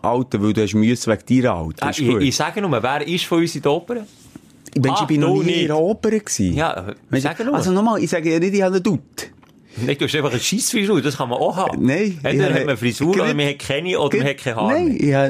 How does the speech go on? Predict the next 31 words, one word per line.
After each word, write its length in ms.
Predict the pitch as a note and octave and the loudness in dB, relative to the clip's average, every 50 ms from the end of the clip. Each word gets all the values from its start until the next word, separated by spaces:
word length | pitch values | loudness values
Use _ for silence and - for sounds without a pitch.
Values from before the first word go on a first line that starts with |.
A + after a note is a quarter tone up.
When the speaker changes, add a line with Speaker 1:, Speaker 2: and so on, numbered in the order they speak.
| - | 2
Speaker 1:
eine 120 | B2+ B2+ A#2+ | 2 2 2
schöne 340 | - - D3 F3+ A3 A#3+ A#3+ | 2 0 0 2 2 2 4
Frisur. 460 | A#3 A#3 A#3+ F#3+ G3+ G#3 A#3 C4+ B3 - - _ _ - | 4 4 4 4 4 4 4 4 2 2 -2 _ _ -2
Du 60 | C#3 | 0
musst 160 | C#3+ C#3 - | 0 0 2
gar 140 | - D3+ D#3+ | 0 0 2
nicht 140 | E3 D#3 - | 0 0 0
so 120 | - D3 | 0 -2
tun. 400 | C#3+ C#3+ - A3 D4 C#4+ G3 A2 - - - - - - - - - | 0 0 0 2 2 2 0 -2 -4 -10 -20 -20 -20 -20 -18 -10 -6
Speaker 2:
Du 120 | C#3+ C#3+ | -2 0
hast, 100 | D#3 F3 - | 0 0 0
Speaker 1:
Vor 80 | - | -2
allem 140 | F3 F3 E3 - - - - - | -2 -4 -6 -10 -16 -18 -8 -2
Speaker 2:
du 120 | C3 F#3+ | 0 2
Speaker 1:
jetzt 260 | A3+ D#3+ F3+ F3+ - | 2 2 2 0 -2
Speaker 2:
hast 80 | - - | -4 -4
Guido 340 | C#3 D#3 D#3+ D#3+ F#3+ F#3+ F#3 | -4 -4 0 2 2 0 0
Coiffeur, 540 | F#3 - F3+ E3+ D3 - - C#3+ D3 D#3 C#3+ | 0 0 -2 -2 -2 -2 -2 -2 -2 -2 -2
z-, 320 | - - C3 - A2+ C3 C3 - - - - - | -6 -8 -6 -4 -4 -6 -6 -10 -20 -16 -8 -4
die, 200 | D3 F3+ - - - | -4 -4 -4 -4 0
die 80 | - | 2
Speaker 1:
Nein, 240 | B2 A2 G2 G2+ G2+ | 2 2 4 2 2
nein. 160 | G2 F#2 - | 2 2 2
Speaker 2:
Hund-, 340 | - E3 F#3+ A3 A3+ G#3+ - | 2 2 2 0 -2 -2 -2
die 140 | D3+ E3+ D3+ | -2 -2 0
einzige 500 | D#3+ F3+ G#3 A#3+ - - - F#3 D#3+ G3 F#3 D#3+ C#3 - C#3 | 0 0 -2 -2 -4 -4 -4 -2 -2 -2 -4 -4 -4 -4 -4
Sch-, 160 | - D#3 C#3+ | -2 -2 -2
Schnittmasche, 720 | - - D3+ D#3+ G3 - - D#3 E3 D#3+ F3+ - - F#3 | 0 0 0 0 0 -4 -2 -2 0 0 -2 -2 -2 -2
die 60 | F3 | 0
sie 120 | C#3+ C#3+ C#3+ | 0 0 0
können, 300 | C#3 D3+ C#3 C#3+ E3 | 0 2 2 2 0